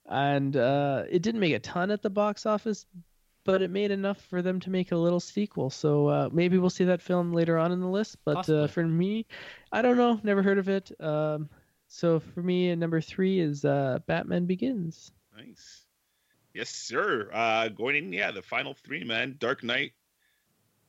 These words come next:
Speaker 3: Yeah, just Dark Knight. <laughs> Dark Knight for me.
Speaker 1: <laughs>
Speaker 3: For, uh, number three, takes the number three spot. Uh,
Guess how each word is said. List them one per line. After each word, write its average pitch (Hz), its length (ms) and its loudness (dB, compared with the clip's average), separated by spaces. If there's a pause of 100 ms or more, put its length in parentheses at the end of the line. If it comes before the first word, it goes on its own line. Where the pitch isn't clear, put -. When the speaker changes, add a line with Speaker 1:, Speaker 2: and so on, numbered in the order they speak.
(120)
Speaker 3:
Yeah, 127 180 -2 (120)
just 165 200 -8
Dark 113 220 -4
Knight. 82 200 -12 (240)
<laughs> 156 200 0
Dark 151 200 0
Knight 208 280 0
for 156 180 -2
me. 123 520 -4 (240)
Speaker 1:
<laughs> - 240 -12
Speaker 3:
For, 131 500 0
uh, 113 220 0
number 151 280 -6
three, 143 200 -10
takes - 220 -12
the 131 60 -16
number 120 200 -6
three 117 260 -10
spot. 113 600 -2
Uh, 104 460 -2